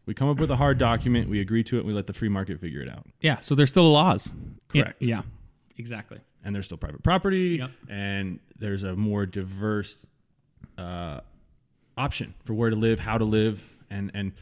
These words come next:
Speaker 1: self-segregation is e-, easier, all that type of stuff. Um, and I think voluntarily funding a government of that size would be very easy,
Speaker 2: Yeah.
Speaker 1: personally.
Speaker 2: Yeah.
Speaker 1: Um, <clears throat>
Speaker 2: Dave Smith.
Speaker 1: Dave
Speaker 2: That was
Speaker 1: Smith.
Speaker 2: one.
Speaker 1: That was one.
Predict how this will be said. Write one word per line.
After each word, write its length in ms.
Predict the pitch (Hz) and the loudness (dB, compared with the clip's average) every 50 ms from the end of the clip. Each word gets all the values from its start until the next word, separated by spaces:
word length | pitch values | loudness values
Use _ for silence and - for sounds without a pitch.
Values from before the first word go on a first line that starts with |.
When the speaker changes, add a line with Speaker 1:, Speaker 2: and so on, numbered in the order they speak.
| - - - - | -20 -20 -20 -20
Speaker 1:
self-segregation 800 | - - 127 117 - - 117 107 107 95 117 139 147 - - 143 | -10 -6 -6 -4 -2 -2 -2 0 0 2 4 4 4 4 4 2
is 140 | 139 127 123 | 2 4 4
e-, 300 | 131 135 127 127 131 127 - | 4 2 4 2 0 0 0
easier, 520 | 127 127 127 135 131 131 131 127 131 - - - - - - - - - - - _ _ _ - | 0 0 2 2 2 2 0 0 -4 -6 -12 -18 -20 -18 -18 -18 -18 -20 -20 -20 _ _ _ -10
all 100 | 107 104 | -8 -8
that 120 | 104 101 | -6 -6
type 140 | 104 95 90 | -8 -8 -8
of 80 | 98 | -10
stuff. 240 | - - - - - - - - _ - - | -12 -14 -16 -18 -20 -20 -20 -20 _ -14 -8
Um, 420 | 107 104 101 98 98 98 101 98 - | -4 -2 -2 -2 -2 -2 -4 -4 -4
and 120 | 117 107 | -4 -4
I 40 | 107 104 | -2 -2
think 200 | 120 110 101 98 | -2 -2 -2 -2
voluntarily 540 | 110 110 110 110 110 123 117 113 110 110 | -2 -2 0 0 0 0 0 2 0 0
funding 600 | 107 - - 120 120 123 120 117 117 113 107 104 - - - _ _ - | 0 0 2 4 4 4 4 4 2 2 -2 -4 -8 -14 -20 _ _ -6
a 60 | 117 | -4
government 340 | 110 120 110 110 110 110 107 | -2 0 0 2 2 0 0
of 60 | 98 | 0
that 180 | 107 101 95 - | -2 -4 -6 -4
size 320 | - 101 95 92 92 90 | -4 -4 -4 -4 -4 -4
would 80 | 98 87 | -6 -8
be 100 | 92 90 | -8 -8
very 220 | 87 80 73 57 | -8 -10 -10 -10
easy, 260 | 50 - - - - - _ _ _ _ _ _ _ _ _ - | -12 -14 -18 -20 -20 -20 _ _ _ _ _ _ _ _ _ -8
Speaker 2:
Yeah. 100 | - - | -8 -8
Speaker 1:
personally. 320 | - - - - - - - _ _ _ _ | -8 -10 -14 -18 -20 -20 -20 _ _ _ _
Speaker 2:
Yeah. 160 | 127 104 87 - - - _ _ _ _ _ _ _ _ | -10 -10 -10 -10 -16 -20 _ _ _ _ _ _ _ _
Speaker 1:
Um, 340 | - 107 104 107 101 98 104 - _ - _ | -6 -4 -2 -2 -2 -2 -4 -8 _ 0 _
<clears throat> 400 | 220 254 220 214 196 143 117 - - | 6 6 8 6 4 4 2 0 2
Speaker 2:
Dave 160 | 151 143 135 | 2 2 2
Smith. 300 | - - 120 101 - - - | 2 0 0 -2 -2 -6 -4
Speaker 1:
Dave 160 | - 135 139 120 | 0 2 2 4
Speaker 2:
That 60 | 117 | 6
was 60 | 151 | 6
Speaker 1:
Smith. 120 | 156 165 | 6 6
Speaker 2:
one. 140 | - 110 104 - - - - _ _ | 4 2 0 -4 -10 -18 -20 _ _
Speaker 1:
That 120 | 120 117 | -2 0
was 120 | 131 131 135 | 0 2 2
one. 240 | 131 139 147 - | 2 2 2 0